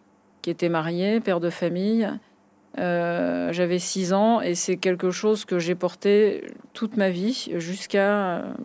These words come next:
il y a un peu plus d'un an. Euh, et donc, j'ai écrit ce livre d'abord, et puis il se trouve que, concomitamment, j'ai ressenti le besoin d'écrire ce chapitre, mais pour moi d'abord. Euh, et je ne pensais pas le mettre dans le livre. Et puis, euh,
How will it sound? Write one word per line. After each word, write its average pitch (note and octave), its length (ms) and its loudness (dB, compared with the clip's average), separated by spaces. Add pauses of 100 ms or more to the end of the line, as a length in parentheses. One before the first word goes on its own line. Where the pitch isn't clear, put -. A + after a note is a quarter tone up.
(240)
il F3+ 80 -6
y F3+ 40 -2
a F3+ 60 2
un F3+ 60 -2
peu F#3 100 -4
plus G3+ 180 -4
d'un F#3 220 2
an. F3 160 -4 (800)
Euh, F3+ 440 0
et F#3+ 120 4
donc, A3+ 180 4
j'ai G#3 140 4
écrit A3+ 240 2
ce - 140 0
livre G#3+ 340 4
d'abord, G3+ 480 4
et F#3 120 0
puis G#3 180 -2
il G#3 40 2
se G3+ 60 -6
trouve A#3+ 340 0
que, F#3 600 4 (640)
concomitamment, A3 1080 4 (120)
j'ai F3+ 180 0
ressenti G#3 480 2
le G3+ 120 4
besoin G#3+ 340 4
d'écrire G#3+ 600 2
ce - 180 -2
chapitre, G#3+ 640 -4 (380)
mais G3 120 2
pour A3 220 2
moi G3 240 4
d'abord. F3 420 2 (720)
Euh, F3 380 0
et F3+ 100 4
je F#3 120 0
ne G3+ 60 2
pensais A3+ 340 2
pas A3+ 240 4
le G#3 100 2
mettre G3+ 340 0
dans F#3+ 140 2
le F#3+ 80 2
livre. F3 300 0
Et E3+ 100 0
puis, G3 400 0
euh, F3 480 4